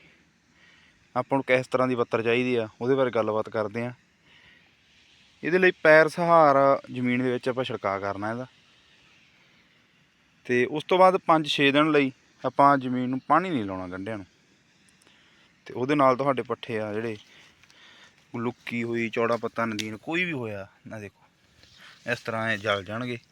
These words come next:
ਤੇ ਇਹ ਤਕਰੀਬਨ ਸੱਤਰ ਅੱਸੀ ਪੈਸੇ ਇੱਕ ਸਪਰੇਅ ਦੇ ਨਾਲ ਮੱਚ ਜਾਣਗੇ। ਬਾਕੀ ਇੱਕ ਪਾਣੀ ਲਾ ਕੇ ਪੰਜਾਂ ਛੇਆਂ ਦਿਨਾਂ ਬਾਅਦ ਜਦੋਂ ਫੇਰ ਪਾਣੀ ਲਾ ਕੇ ਫੇਰ ਪੈਰ ਸਹਾਰ ਹੋਇਆ ਤੇ ਇੱਕ ਸਪਰੇਅ ਆਪਾਂ ਫੇਰ ਕਰਨੀ ਆ,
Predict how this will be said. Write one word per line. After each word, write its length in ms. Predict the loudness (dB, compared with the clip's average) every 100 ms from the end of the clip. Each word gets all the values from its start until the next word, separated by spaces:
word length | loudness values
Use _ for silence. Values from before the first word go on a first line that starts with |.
| _ _ _ _ _ _ _ _ _ _ _ _ _ -12
ਤੇ 300 | -6 -4 -6 _ -20 _ _ _ _ _ _ _ _ _ -20 -20 -20 0
ਇਹ 60 | 2
ਤਕਰੀਬਨ 460 | 2 4 4 4 2
ਸੱਤਰ 320 | -2 0 2
ਅੱਸੀ 240 | 0 -4
ਪੈਸੇ 580 | 0 0 0 0 0 -4 -12 -20 _ _ _ -20 -20 -10 -6
ਇੱਕ 160 | -6
ਸਪਰੇਅ 300 | -4 0 2
ਦੇ 80 | 4
ਨਾਲ 240 | 4 4 2 _ -2
ਮੱਚ 220 | -2 2
ਜਾਣਗੇ। 380 | 2 2 0 -4 -10 -20 -8 2
ਬਾਕੀ 240 | 2 4
ਇੱਕ 160 | 2 4
ਪਾਣੀ 260 | 6 6 8
ਲਾ 220 | 8 8
ਕੇ 200 | 4 -4 -8 _ _ _ _ _ _ _ -16
ਪੰਜਾਂ 200 | -4 -2
ਛੇਆਂ 200 | -2 -2
ਦਿਨਾਂ 200 | -2 -2
ਬਾਅਦ 160 | -2 -2
ਜਦੋਂ 180 | -6 -4
ਫੇਰ 200 | -4 -2
ਪਾਣੀ 260 | -2 -2
ਲਾ 140 | -2 -4
ਕੇ 120 | -2
ਫੇਰ 200 | 2 2
ਪੈਰ 240 | 4 2
ਸਹਾਰ 240 | 4 0 0
ਹੋਇਆ 240 | -2 -6 -10 -18 -20 -20 _
ਤੇ 60 | -4
ਇੱਕ 140 | -4
ਸਪਰੇਅ 280 | -8 -4 -2
ਆਪਾਂ 140 | 0
ਫੇਰ 200 | -2 -4
ਕਰਨੀ 400 | 0 0 0 -4
ਆ, 60 | -8